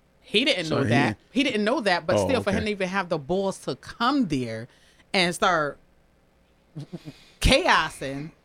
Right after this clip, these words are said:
Speaker 1: I'm like, "Yo, this dude is really crazy." So on top of being physically abused, psychologically and mentally abused, and then seeing him do this,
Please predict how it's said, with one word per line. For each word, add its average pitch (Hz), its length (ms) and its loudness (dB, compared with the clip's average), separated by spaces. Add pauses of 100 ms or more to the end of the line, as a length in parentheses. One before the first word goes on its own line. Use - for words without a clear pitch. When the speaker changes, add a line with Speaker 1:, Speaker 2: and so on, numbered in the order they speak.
(300)
Speaker 1:
I'm 294 180 4
like, 175 360 2
"Yo, 214 240 0
this 277 180 -2
dude 160 340 -4
is 135 220 -4
really 147 400 -2
crazy." 466 760 -2 (480)
So 208 400 0
on 196 120 -2
top 240 320 0
of 254 120 -2
being 240 360 0
physically 202 560 -2
abused, 147 840 -2 (100)
psychologically 170 920 -2
and 156 80 -6
mentally 151 460 -2
abused, 123 520 -4 (800)
and 214 180 4
then 202 160 2
seeing 262 360 0
him 226 180 0
do 196 200 -4
this, 208 560 0